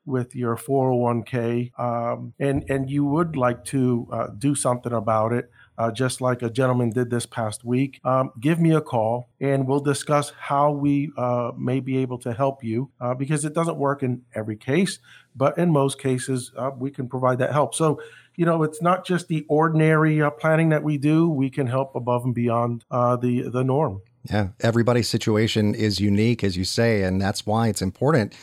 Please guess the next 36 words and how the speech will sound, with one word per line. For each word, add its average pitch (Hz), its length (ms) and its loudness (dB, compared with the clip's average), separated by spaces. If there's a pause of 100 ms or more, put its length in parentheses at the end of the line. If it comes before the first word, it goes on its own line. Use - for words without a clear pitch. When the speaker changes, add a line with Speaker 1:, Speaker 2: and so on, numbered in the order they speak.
(340)
Speaker 2:
to 117 100 2
have 127 440 2
that 113 220 0
second 117 320 0
set 120 160 2
of 110 100 0
eyes, 123 240 2
get - 180 -2
that 113 160 0
second 117 280 0
opinion 113 520 2
on 107 440 2
your 104 560 0
finances, 107 680 0 (460)
and, 107 320 2
uh, 107 240 2
maybe 123 320 2
straighten 160 320 -2
some 151 160 0
things 156 200 4
out. 170 220 2
Of - 60 -16
course, 170 180 2
you 131 60 -2
could 233 140 2
be 214 100 2
doing 156 180 4
just 147 220 0
fine, 143 260 2
and 107 100 4
if 98 120 0
that's 110 220 0
the - 80 -4
case, 175 300 2
then, 110 220 2
uh, 117 140 -2